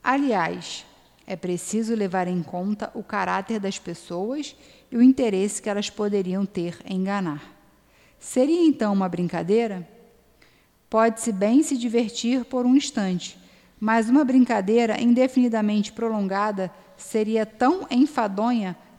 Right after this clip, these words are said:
para o mistificador quanto para o mistificado.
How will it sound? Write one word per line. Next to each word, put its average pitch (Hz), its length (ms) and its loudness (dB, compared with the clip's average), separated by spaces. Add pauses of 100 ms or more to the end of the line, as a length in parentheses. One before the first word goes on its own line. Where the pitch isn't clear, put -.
para 226 220 0
o - 20 2
mistificador 220 1200 0 (400)
quanto 233 340 0
para 226 220 -2
o - 20 4
mistificado. 214 800 -2